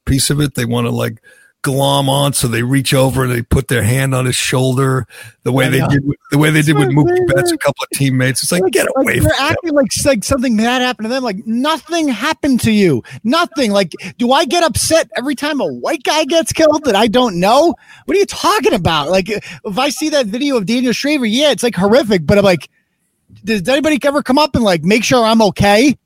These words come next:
Speaker 2: No, because why would they? 'Cause it, I don't know the guy. What am I, what am I gonna cry about it?
Speaker 1: I
Speaker 2: Jesus
Speaker 1: didn't,
Speaker 2: Christ.
Speaker 1: I didn't he-, I didn't hear Dumba speak. So Dumba,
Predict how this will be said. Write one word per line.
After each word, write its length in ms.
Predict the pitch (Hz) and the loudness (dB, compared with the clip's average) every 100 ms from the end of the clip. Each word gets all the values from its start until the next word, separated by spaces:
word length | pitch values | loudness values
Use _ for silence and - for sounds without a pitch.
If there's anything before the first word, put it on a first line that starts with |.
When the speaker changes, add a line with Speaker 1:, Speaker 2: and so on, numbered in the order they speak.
| _ | _
Speaker 2:
No, 480 | - 247 415 415 294 | -6 0 2 4 2
because 300 | 214 277 311 - | 0 -2 -2 -2
why 220 | 262 359 370 | -2 -2 -4
would 220 | 392 415 | -6 -2
they? 240 | 370 294 170 - - | 0 0 0 -6 -6
'Cause 160 | 320 339 | -4 -4
it, 80 | 320 254 | -4 -2
I 60 | |
don't 200 | 392 392 | -2 0
know 240 | 403 440 415 | 2 2 2
the 120 | 262 | -2
guy. 280 | 220 180 170 | -2 -2 -4
What 160 | 311 | -2
am 100 | 370 | 0
I, 120 | 294 | 0
what 240 | 302 226 330 | 0 0 0
am 120 | 349 | -2
I 40 | 202 | -4
gonna 100 | 165 | -8
cry 340 | - 226 381 | -8 -8 -6
about 380 | 440 427 494 453 | -6 -4 -2 -4
it? 60 | - - _ | -8 -20 _
Speaker 1:
I 120 | - 156 | -4 -2
Speaker 2:
Jesus 400 | 147 170 165 127 | 0 0 2 -2
Speaker 1:
didn't, 200 | - 220 _ - | -4 -8 _ -4
Speaker 2:
Christ. 240 | 277 311 | 0 2
Speaker 1:
I 60 | 311 | 2
didn't 200 | 180 180 135 | 2 2 2
he-, 140 | 165 - _ _ - | 0 -2 _ _ -6
I 120 | 135 | -2
didn't 200 | 165 160 | 0 2
hear 180 | 135 151 | 2 0
Dumba 560 | 117 113 123 123 110 | 0 -2 -2 -2 -2
speak. 400 | 101 - - 110 | -2 -4 -2 -2
So 160 | - 110 | -2 -2
Dumba, 640 | 113 104 135 151 156 147 | -4 0 0 2 2 0